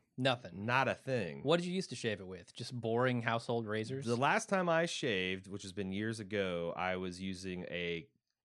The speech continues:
Speaker 2: like, a Don Draper era classic double-edged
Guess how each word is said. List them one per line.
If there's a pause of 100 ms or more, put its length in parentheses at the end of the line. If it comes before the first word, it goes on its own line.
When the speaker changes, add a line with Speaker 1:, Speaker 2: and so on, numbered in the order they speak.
Speaker 2:
like,
a
Don
Draper
era
classic (120)
double-edged